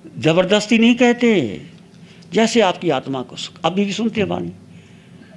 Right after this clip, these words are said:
"श्वासों पर तुम्हारा अधिकार है।" इस श्वास को यदि तुम संसार में लगाओगे, शरीर के लिए लगाओगे, तो अनादिकाल से ये संसार का चक्कर और घूमते रहोगे। यही श्वासों को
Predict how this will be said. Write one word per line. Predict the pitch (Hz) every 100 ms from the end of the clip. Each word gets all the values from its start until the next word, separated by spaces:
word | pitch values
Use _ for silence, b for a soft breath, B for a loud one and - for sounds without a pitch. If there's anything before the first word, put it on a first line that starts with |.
| B
"श्वासों | - - 170 185 208
पर | 185 185
तुम्हारा | 185 175 180
अधिकार | 165 170 180 190
है।" | 214 196 127 - - B B B B
इस | 196
श्वास | - 185 180 202 233
को | - 208
यदि | 185 175
तुम | 175 175
संसार | 160 170 160 170 180 208
में | 202
लगाओगे, | 151 143 147 147 151 185 226 226 B B B
शरीर | - 208 190 226 226
के | 220
लिए | 185
लगाओगे, | 160 147 143 147 156 160 196 214 226 226 B B B -
तो | 175 170 -
अनादिकाल | 160 180 180 190 180 170 165 180 185
से | - 180 170 156 -
ये | 139
संसार | 135 156 147 156 156
का | -
चक्कर | 156 - 185 - 202 185 - B B
और | 170 214
घूमते | 185 233 226 233
रहोगे। | 226 208 214 196 160 - B B
यही | 185 269
श्वासों | 262 226 220 233 - 254
को | 226 233 185